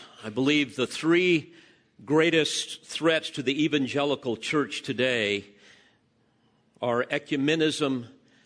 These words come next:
charismaticism, and progressivism. Ecumenism, of course, is a movement that compromises truth for the sake of some kind of perceived unity.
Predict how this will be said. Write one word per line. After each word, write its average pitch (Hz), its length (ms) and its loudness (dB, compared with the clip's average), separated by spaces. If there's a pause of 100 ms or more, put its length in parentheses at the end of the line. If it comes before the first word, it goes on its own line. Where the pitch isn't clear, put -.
(380)
charismaticism, 135 1300 -2 (640)
and 120 360 -4
progressivism. 110 1000 -4 (1500)
Ecumenism, 165 840 2
of 147 140 -4
course, 165 480 2
is 123 420 0 (1400)
a 113 60 -6
movement 156 640 4
that 123 180 -2
compromises 147 1080 0
truth 156 380 2
for 123 120 -4
the 104 140 -2
sake 143 340 0
of 107 100 -8
some 131 240 -4
kind 123 240 -4
of 101 140 -10
perceived 110 560 -4
unity. 107 560 -6